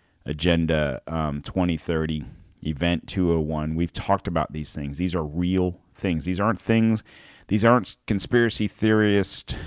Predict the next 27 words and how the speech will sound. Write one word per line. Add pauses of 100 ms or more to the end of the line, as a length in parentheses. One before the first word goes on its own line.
(400)
thought
process.
These
are (120)
actual
events.
These
are
things
you
can (640)
Google, (380)
and
they'll
tell
you
all
about
it. (640)
<laughs>
This,
there's
no
surprise.
This
isn't
some